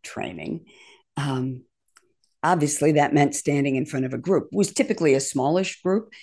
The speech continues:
but still, it was really an effort for me to get over that.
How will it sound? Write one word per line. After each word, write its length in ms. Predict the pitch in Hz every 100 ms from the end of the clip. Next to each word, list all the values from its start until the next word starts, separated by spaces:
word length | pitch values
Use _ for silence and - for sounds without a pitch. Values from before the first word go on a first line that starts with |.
| -
but 140 | 156 -
still, 540 | - - 277 117 151 - - - _
it 180 | 170 180
was 260 | 156 143
really 300 | 175 240 240
an 180 | 165 151 -
effort 440 | 185 - 127 -
for 140 | -
me 340 | 120 117 110 113 _
to 100 | -
get 160 | 135 135
over 260 | 131 131 156
that. 300 | - -